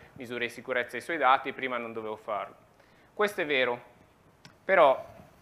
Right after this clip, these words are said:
innanzitutto vorrei fare una distinzione tra dati personali e dati sensibili. Dati personali del dipendente e dati sensibili del dipendente. I dati personali del dipendente sono i dati,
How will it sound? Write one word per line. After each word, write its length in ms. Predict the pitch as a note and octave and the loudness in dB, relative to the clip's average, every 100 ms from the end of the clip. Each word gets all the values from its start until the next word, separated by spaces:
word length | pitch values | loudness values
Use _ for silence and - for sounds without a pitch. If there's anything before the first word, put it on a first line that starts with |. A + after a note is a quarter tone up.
| - | -10
innanzitutto 440 | D3 E3 G#3+ A3 | -6 -4 -2 -2
vorrei 220 | E3 D3+ | 2 2
fare 160 | C#3 C#3+ | 2 0
una 100 | C3 | -2
distinzione 800 | B2+ - B2+ A#2+ - G#2+ G2+ G2 - _ _ - _ _ _ - _ - - _ _ _ _ _ | -4 -10 -16 -14 -10 -8 -8 -14 -20 _ _ -20 _ _ _ -20 _ -20 -20 _ _ _ _ _
tra 140 | D3 | -2
dati 260 | D3 E3 F3+ | 2 2 2
personali 640 | - E3+ - E3+ F#3+ G3 | -4 -4 0 4 4 4
e 60 | E3 | 0
dati 220 | C#3 C3+ | -2 -2
sensibili. 680 | B2 B2+ - B2 G#2+ G#2 G#2 - _ _ _ | -8 -10 -10 -14 -14 -14 -16 -20 _ _ _
Dati 260 | C#3 D3 | -4 -4
personali 540 | E3+ F3 - F3+ F3+ F3 | -2 -4 0 2 2 0
del 140 | D#3+ | -4
dipendente 540 | D#3 D#3+ D#3+ F3+ G3 E3+ | -4 -6 -4 -4 -4 -4
e 20 | |
dati 180 | C3+ C3 | -6 -6
sensibili 460 | C3+ B2 C3 B2 | -12 -12 -8 -6
del 100 | A#2 | -8
dipendente. 460 | A2+ A#2+ A2+ G#2 B2 | -10 -14 -14 -14 -8
I 20 | |
dati 200 | D#3 F3+ | -8 -4
personali 440 | F#3+ F#3 G3 G3 | -6 -4 -4 -2
del 100 | G3 | -2
dipendente 480 | F#3+ F#3 F#3+ A3 A3+ | -4 -8 -6 -4 -4
sono 200 | - D#3 | -6 -8
i 40 | C#3 | 0
dati, 540 | C#3 C3+ D3 C#3 C3 | 2 2 -2 -8 -8